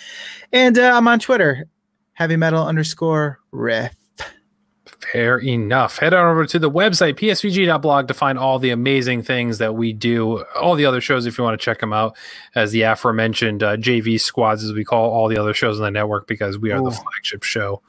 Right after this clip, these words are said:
Speaker 1: Boing.
Speaker 2: Never forget it. Um,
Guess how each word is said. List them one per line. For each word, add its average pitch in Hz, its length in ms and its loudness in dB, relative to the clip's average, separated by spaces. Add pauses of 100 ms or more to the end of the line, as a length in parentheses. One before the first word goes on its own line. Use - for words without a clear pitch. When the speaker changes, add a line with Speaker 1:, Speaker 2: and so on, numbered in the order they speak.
(260)
Speaker 1:
Boing. 123 500 0 (240)
Speaker 2:
Never 101 240 -4
forget 104 380 -4
it. 101 140 -6 (380)
Um, 120 500 2